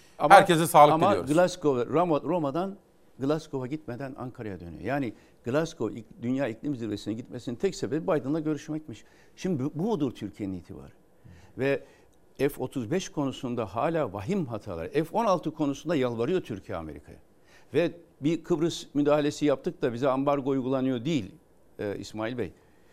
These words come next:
Speaker 1: Buna rağmen F on altı, yetmiş blok,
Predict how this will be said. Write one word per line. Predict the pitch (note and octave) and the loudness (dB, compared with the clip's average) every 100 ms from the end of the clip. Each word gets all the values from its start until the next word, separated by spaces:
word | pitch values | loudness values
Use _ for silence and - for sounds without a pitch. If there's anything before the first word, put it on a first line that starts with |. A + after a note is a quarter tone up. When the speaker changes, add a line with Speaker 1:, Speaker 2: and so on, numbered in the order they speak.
| - _ | -20 _
Speaker 1:
Buna | B2+ E3 F3+ | 0 4 4
rağmen | D3 D3+ D#3+ | 4 2 0
F | C#3 - | -2 -4
on | D3+ F3+ | -2 0
altı, | C#3+ G2 B2+ B2+ - _ _ - | 0 -2 -8 -10 -14 _ _ -12
yetmiş | A2+ A2+ C#3 - | -8 -6 -8 -6
blok, | A2+ | -4